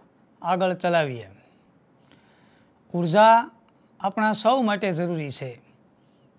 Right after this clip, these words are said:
ઉર્જા એ આપણા જીવનનો એક અગત્યનો ભાગ છે. ઉર્જા થકી જ આપણું જીવન ટકી રહે છે.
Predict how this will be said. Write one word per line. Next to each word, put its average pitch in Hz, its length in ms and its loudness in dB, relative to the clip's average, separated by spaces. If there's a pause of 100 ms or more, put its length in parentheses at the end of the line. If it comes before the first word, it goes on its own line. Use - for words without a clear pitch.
(240)
ઉર્જા 226 540 4 (240)
એ 196 60 -4
આપણા 196 280 -2
જીવનનો 190 1120 -4
એક 214 180 -6
અગત્યનો 202 720 -4 (1160)
ભાગ 175 280 0
છે. 123 300 -8 (560)
ઉર્જા 175 280 2
થકી 214 420 -2
જ 160 100 -10 (380)
આપણું 185 260 -6
જીવન 180 480 0 (520)
ટકી 196 260 -4
રહે 143 240 -4
છે. 131 320 -16